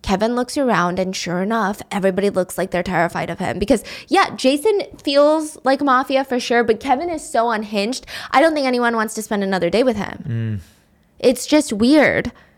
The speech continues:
Speaker 1: That's not normal, well-adjusted behavior. June turns to the students.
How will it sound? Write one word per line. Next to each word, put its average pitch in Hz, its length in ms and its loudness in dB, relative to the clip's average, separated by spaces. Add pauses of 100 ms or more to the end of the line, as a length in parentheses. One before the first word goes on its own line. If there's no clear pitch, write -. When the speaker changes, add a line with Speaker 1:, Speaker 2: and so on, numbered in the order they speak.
(180)
Speaker 1:
That's - 160 2
not 208 180 2
normal, 240 480 4
well-adjusted 220 540 4
behavior. 214 580 2 (300)
June 277 320 2
turns 254 320 0
to 262 100 2
the 196 100 2
students. - 600 -2